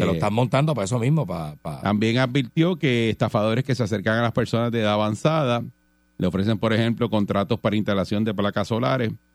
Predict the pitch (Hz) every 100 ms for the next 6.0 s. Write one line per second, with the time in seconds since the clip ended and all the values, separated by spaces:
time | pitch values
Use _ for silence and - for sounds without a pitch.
0 | _ _ _ _ 92 92 92 90 90 -
1 | - 87 98 104 80 - 110 110 104 -
2 | 120 135 143 123 104 - 101 104 110 120
3 | 139 123 113 104 98 92 87 90 - 92
4 | 104 110 120 127 120 113 110 _ _ _
5 | _ _ 92 87 90 92 104 95 82 78